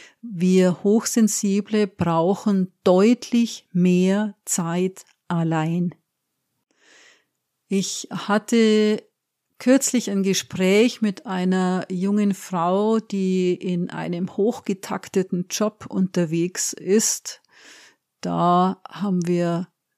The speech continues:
schon als ersten Schritt den Tagesplan umstrukturiert, so dass sie immer wieder Pausen hat. Und dann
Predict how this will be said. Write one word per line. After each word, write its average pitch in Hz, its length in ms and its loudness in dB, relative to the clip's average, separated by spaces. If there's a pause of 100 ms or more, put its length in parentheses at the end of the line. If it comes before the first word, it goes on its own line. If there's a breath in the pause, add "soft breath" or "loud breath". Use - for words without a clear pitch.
(120)
schon 170 400 -6
als - 420 -6
ersten 214 420 2
Schritt 202 680 0 (800 soft breath)
den 175 540 0 (220)
Tagesplan 190 1120 0
umstrukturiert, 196 1400 0
so 180 480 -2
dass 180 300 -4
sie - 100 -8
immer 185 400 0
wieder 175 240 0
Pausen 165 640 -6
hat. - 460 -6 (720 soft breath)
Und 175 520 -4
dann 220 560 4